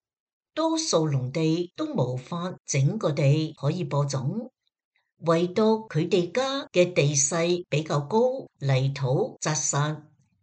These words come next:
竟然意外咁連續收成兩期，為佢帶嚟二百萬新台幣嘅豐厚收入。美秀隨即用呢二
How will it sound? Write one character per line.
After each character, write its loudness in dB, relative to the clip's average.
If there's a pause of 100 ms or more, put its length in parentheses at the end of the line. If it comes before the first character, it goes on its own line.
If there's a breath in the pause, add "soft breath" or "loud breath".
(240)
竟 2
然 0
意 0
外 2
咁 0
連 4
續 2
收 0
成 -4
兩 -2
期， 0 (600)
為 0
佢 -2
帶 0
嚟 2
二 -6
百 -4
萬 -2
新 -6
台 -4
幣 -2 (100)
嘅 0
豐 -2
厚 -2
收 -2
入。 -4 (760)
美 0
秀 0
隨 4
即 0
用 2
呢 2
二 -4